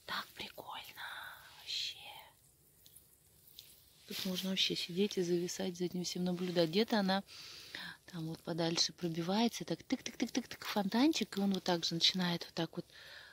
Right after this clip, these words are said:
кругами, вот так вода расходиться. Там вот я видела такое. Вот слышите?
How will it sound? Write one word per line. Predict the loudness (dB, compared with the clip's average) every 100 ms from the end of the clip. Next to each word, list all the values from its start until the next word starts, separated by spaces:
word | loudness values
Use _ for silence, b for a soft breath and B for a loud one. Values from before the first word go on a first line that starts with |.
| B
кругами, | -6 0 4 4 2
вот | 0
так | -2 -4 -6
вода | -4 -4
расходиться. | -4 -6 -8 -2 -2 -2 -6 -6 -8 b b b b b b b b -20 -20 -20 -14
Там | -12 -12
вот | -14 -12
я | -12 -10
видела | -10 -10 -8 -10
такое. | -10 -10 -8 -8 -10 -20 -18 -18 -16 -20 _ _ _ -20 -20 _ _ _ -20 -20 _ -20 _ _ _ _
Вот | -10 -6
слышите? | -2 0 -2 -4 -12